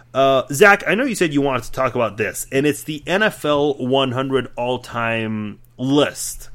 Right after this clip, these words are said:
And I guess a lot of fans are upset by this because of some of the obvious omissions. Um, I know the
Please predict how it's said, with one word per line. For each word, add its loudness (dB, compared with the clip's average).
And -2
I 2
guess -2
a 0
lot 2
of -12
fans -2
are 4
upset 0
by 0
this 0
because -4
of -6
some -2
of -4
the -4
obvious -2
omissions. -2
Um, 2
I 4
know 4
the -4